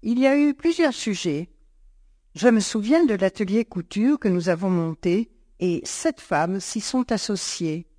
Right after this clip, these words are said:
Elles ont voulu créer des housses de couette, mais une fois le travail terminé, quand elles ont présenté leurs couettes, elles étaient remplies de plumes.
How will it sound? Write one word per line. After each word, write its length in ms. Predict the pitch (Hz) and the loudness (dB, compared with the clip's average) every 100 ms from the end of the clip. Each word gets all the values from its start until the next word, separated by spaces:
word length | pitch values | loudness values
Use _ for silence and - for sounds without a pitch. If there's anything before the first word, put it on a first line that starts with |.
| _ _ _ _ _ _ | _ _ _ _ _ _
Elles 260 | 220 226 247 | -2 0 2
ont 100 | 262 | 2
voulu 340 | 294 330 359 | 2 2 0
créer 500 | 339 - 226 254 285 | -2 -2 2 4 2
des 200 | 208 208 | 2 0
housses 360 | 214 262 - 208 | 0 -2 -4 -6
de 160 | 190 | -4
couette, 560 | 180 - 160 165 - - _ _ - | -4 -2 0 -2 -8 -20 _ _ -8
mais 80 | |
une 240 | 175 220 214 | -4 0 0
fois 240 | - 302 | 2 2
le 140 | 262 175 | 2 -2
travail 340 | 196 190 247 | -2 0 0
terminé, 640 | - 151 151 165 208 262 _ _ _ _ | 0 -4 -4 -2 -2 -4 _ _ _ _
quand 180 | 220 214 | -4 2
elles 220 | 269 233 | 2 2
ont 80 | 220 | -2
présenté 560 | - 233 214 196 285 277 | -2 -2 -2 -2 0 2
leurs 200 | 185 - | 0 -2
couettes, 460 | 175 151 196 - _ _ _ | -2 -2 -2 -10 _ _ _
elles 260 | - 226 233 | 0 2 2
étaient 380 | 240 285 269 196 | 2 2 2 2
remplies 400 | 240 294 302 262 | 0 0 0 0
de 100 | 262 | 0
plumes. 560 | - 202 170 160 160 | -2 -4 -2 -2 -4